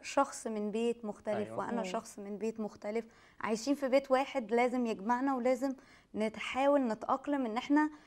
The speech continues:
Speaker 1: هنعمل سيستم جديد،
Speaker 3: مم.
Speaker 1: فلازم ن-، ن-، نحاول بأقصى ص-، يعني أقصى مجهود عندنا ان احنا نظبط بيتنا.
Speaker 3: مم.
Speaker 1: هياخد ده وقت،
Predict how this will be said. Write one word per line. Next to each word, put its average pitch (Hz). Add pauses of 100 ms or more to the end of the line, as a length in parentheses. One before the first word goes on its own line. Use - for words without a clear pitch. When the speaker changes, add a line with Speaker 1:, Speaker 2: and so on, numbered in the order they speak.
(220)
Speaker 1:
هنعمل 233
سيستم 269
جديد، 202 (560)
Speaker 3:
مم. 214
Speaker 1:
فلازم 254
ن-، 233
ن-، 214
نحاول 277
بأقصى 220
ص-، - (200)
يعني 185 (520)
أقصى 240
مجهود 226
عندنا 226
ان 196
احنا 247
نظبط 233
بيتنا. 269 (180)
Speaker 3:
مم. 208
Speaker 1:
هياخد 240
ده 277
وقت، 320